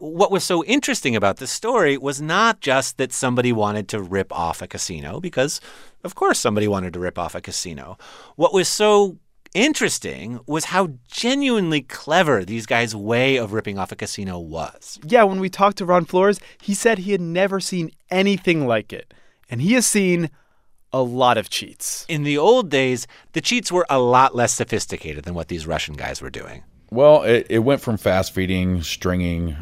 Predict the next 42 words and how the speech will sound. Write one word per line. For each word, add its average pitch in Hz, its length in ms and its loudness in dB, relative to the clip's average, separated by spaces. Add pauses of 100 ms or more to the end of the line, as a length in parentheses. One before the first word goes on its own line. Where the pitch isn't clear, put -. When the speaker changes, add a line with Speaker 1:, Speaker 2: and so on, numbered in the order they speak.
(160)
Speaker 3:
uh, 80 460 -4 (160)
monkey 90 320 0
paw, 80 420 -2
then 82 160 -4
the 82 80 -2
light 85 260 0
wand. 80 440 -2 (500)
Speaker 2:
With 143 140 -8
fast 180 280 4
feeding, 202 280 0
you 156 100 0
just 143 220 -4
put 180 160 -2
your 147 100 -2
quarters 147 380 0
in 151 120 2
the 143 60 -2
slot 143 240 2
machine 147 240 -6
really 247 240 4
fast, 180 500 4
and 165 200 0
the 165 40 0
machine 202 340 -2
gives 180 180 -6
you 190 180 -2 (240)
credit 165 300 0
for 147 380 -4 (140)
more 202 200 0
than 196 100 -2
you 180 80 -2
put 170 160 2
in. 104 180 0 (120)
Speaker 1:
Stringing, 196 560 -2
slightly 147 380 0
more 131 160 4
advanced 123 520 0
version 127 500 0
of 123 140 -4
the 127 60 -6
same 123 240 -4
idea. 110 420 -4